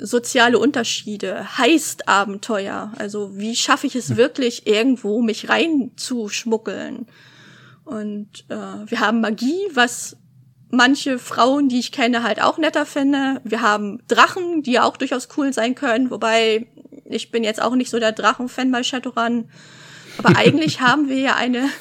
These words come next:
Speaker 1: sehr, sehr, sehr umfassende Welt, wo es für jeden etwas geben könnte. Eventuell hab ich manchmal das Gefühl, promoten wir das nur nicht richtig, dass wir halt wirklich für jeden etwas haben.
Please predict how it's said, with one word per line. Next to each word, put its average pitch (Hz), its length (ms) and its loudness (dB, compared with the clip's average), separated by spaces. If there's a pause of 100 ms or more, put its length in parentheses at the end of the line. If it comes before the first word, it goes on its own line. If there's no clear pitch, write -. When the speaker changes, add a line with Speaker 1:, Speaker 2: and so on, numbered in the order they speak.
(600)
Speaker 1:
sehr, 269 460 4
sehr, 285 240 2
sehr 247 260 2
umfassende 247 600 0
Welt, 247 480 4
wo 247 180 0
es - 300 -4
für 247 180 -4
jeden 247 300 2
etwas 240 340 -4
geben 226 280 -2
könnte. 233 600 0 (480)
Eventuell 269 840 0 (360)
hab 208 320 -10
ich - 240 -6
manchmal 302 380 0
das 269 180 -4
Gefühl, 269 720 -2
promoten 262 540 2
wir 196 80 -4
das 185 200 -6
nur 214 120 -6
nicht 202 200 -8
richtig, - 480 -10
dass - 240 -8
wir 220 160 -2
halt 214 340 0 (280)
wirklich 240 300 -2
für - 120 -4
jeden 254 380 2
etwas - 380 -4
haben. 240 420 -2